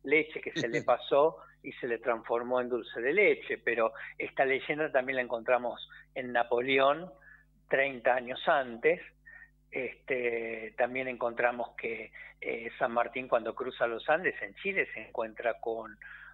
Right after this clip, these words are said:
Speaker 1: con el, con este dulce de leche que le encanta tanto que agarra unos cuan-, unos cuantos tarros
Speaker 2: Claro.
Speaker 1: y se los lleva a toda la campaña libertadora.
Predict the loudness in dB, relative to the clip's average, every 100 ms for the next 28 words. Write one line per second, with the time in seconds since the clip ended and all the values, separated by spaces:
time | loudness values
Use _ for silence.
0 | -20 _ -8 -6 -4 -6 -6 -8 -6 -4
1 | -4 -6 -8 -6 -6 -8 -8 -6 0 0
2 | 0 -4 -8 -8 -10 -6 -4 -2 0 0
3 | 0 -2 2 4 2 -2 -4 -2 -4 -8
4 | -10 -4 0 2 4 2 0 -6 -2 2
5 | 2 0 -10 -10 -8 0 0 0 -2 -6
6 | 2 4 6 4 0 -10 -10 -10 -8 -8
7 | -4 -2 0 4 4 4 2 -2 0 0
8 | -2 -6 -6 -4 0 6 8 8 6 0